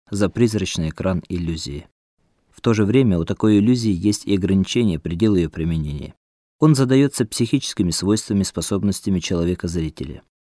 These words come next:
Один усвоит всю показанную картинку и не вспомнит ничего, о чем ему приказано забыть. Другой вспомнит что-то, сопровождавшее показ иллюзии, третий вообще не поддастся воздействию. Можно вспомнить, что в эпопее девятнадцатого века со странными дирижаблями и их пилотами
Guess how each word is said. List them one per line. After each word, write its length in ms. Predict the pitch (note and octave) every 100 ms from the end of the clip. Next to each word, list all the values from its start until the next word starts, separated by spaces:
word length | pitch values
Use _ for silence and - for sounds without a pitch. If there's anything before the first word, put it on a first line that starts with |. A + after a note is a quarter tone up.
| _ _ _
Один 320 | A2+ A2+ G2
усвоит 460 | A2 - G#2 F#2+ E2
всю 200 | - A2+
показанную 540 | A2 A#2 A2 G#2 G2+
картинку 540 | - G#2 - G#2+ - G2+
и 160 | A2+
не 120 | A2
вспомнит 440 | G2+ - G2+ F2+ E2
ничего, 500 | F2 - E2 F#2+ G2+ -
о 80 |
чем 280 | A2 A2+ G#2
ему 180 | G2 F#2+
приказано 520 | - F#2+ G#2 F#2+ G2
забыть. 420 | F2+ F#2 F#2 - _ _ _ -
Другой 340 | G2 A2+ C#3+
вспомнит 480 | - - C3 A#2 A2+
что-то, 320 | - A#2 A2
сопровождавшее 840 | - G#2 F#2+ F#2+ G2 A2+ - F#2+
показ 360 | F2+ F2+ G2+ -
иллюзии, 480 | F#2+ F2+ G#2+ G#2 G2
третий 400 | - C3 - G#2
вообще 360 | F#2+ F#2 -
не 100 | A#2+
поддастся 520 | F2+ D#2 D#2+ D#2+ - F2+
воздействию. 680 | E2 E2 D#2+ - - C#2+ - _ _ _ _ _ _ _ _ _ _
Можно 280 | G#2 F#2+ G2
вспомнить, 420 | - B2+ B2 E2+
что 200 | - G2+
в 100 | G#2
эпопее 320 | G2+ G#2 B2+
девятнадцатого 640 | G#2 G#2 A2+ A2+ - - F#2+
века 260 | G#2+ -
со 160 | G2+ G2+
странными 500 | - A#2 A#2+ G#2+ G2+
дирижаблями 720 | F2+ G2 F#2 A2 G#2 G#2 F#2+
и 100 | -
их 180 | G2 F#2+
пилотами 580 | - E2 A2 A2 G#2+ G#2+